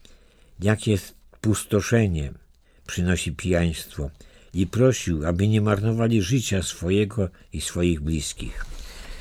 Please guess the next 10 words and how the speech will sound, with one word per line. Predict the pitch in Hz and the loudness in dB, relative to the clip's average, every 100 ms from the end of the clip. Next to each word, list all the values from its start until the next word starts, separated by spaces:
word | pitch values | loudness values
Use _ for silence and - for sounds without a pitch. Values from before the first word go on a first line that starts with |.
| - - | -10 -2
Zachęcał, | 85 101 101 92 95 90 78 | 0 2 2 2 2 2 2
by | 73 87 90 85 - | 0 2 2 0 -10
wstępowali | - 95 85 85 82 92 90 | -4 -2 0 -2 0 2 2
do | 85 85 | 2 2
Bractwa | 85 92 - 95 90 | 2 0 -2 -6 -6
Trzeźwości, | - 90 78 90 104 - - 64 - - - - - - - - | -2 -2 -2 2 0 0 -10 -12 -14 -20 -20 -20 -18 -18 -20 -8
a | 80 | -4
w | 69 | -2
Bractwie | 82 104 - 117 107 | 2 0 2 0 0
prosił | 90 107 - 113 | 2 2 2 2